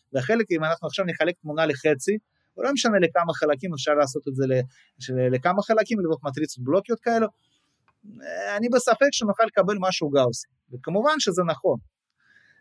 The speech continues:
עכשיו, אז, אז מה עוד אפשר לעשות? יש לנו תכונה מאוד חשובה של, של הרכבה של פונקציות, אוקיי? שלמשל, אם אני עכשיו אקח את המיפוי הזה, ואני אבנה אותו כהרכבה של הרבה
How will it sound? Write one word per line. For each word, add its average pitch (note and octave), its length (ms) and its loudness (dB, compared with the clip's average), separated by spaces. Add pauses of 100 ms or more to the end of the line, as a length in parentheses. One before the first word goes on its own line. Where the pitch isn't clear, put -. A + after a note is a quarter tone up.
(120)
עכשיו, B2+ 360 2 (460)
אז, A#2 360 -12
אז B2+ 160 -4
מה F#3+ 140 2
עוד A3 140 4
אפשר F3 280 2
לעשות? B2+ 400 -2 (420)
יש C4+ 260 -2
לנו A3 240 0
תכונה D#3+ 500 0 (440)
מאוד F3 420 -2
חשובה D#3+ 540 0 (400)
של, D#3 240 0 (100)
של D3+ 180 0
הרכבה D3+ 300 2
של E3+ 120 -4 (100)
פונקציות, - 380 -6 (140)
אוקיי? E3+ 260 0 (320)
שלמשל, C#3 460 0 (260)
אם B3 200 0
אני G3 160 4
עכשיו E3 240 2 (140)
אקח F3+ 260 4
את - 40 -8
המיפוי C#3 400 2
הזה, A2 160 -4 (420)
ואני C#3+ 360 0
אבנה D#3+ 260 4
אותו E3 320 4
כהרכבה C#3 600 4 (640)
של B2+ 220 -2
הרבה C#3+ 460 4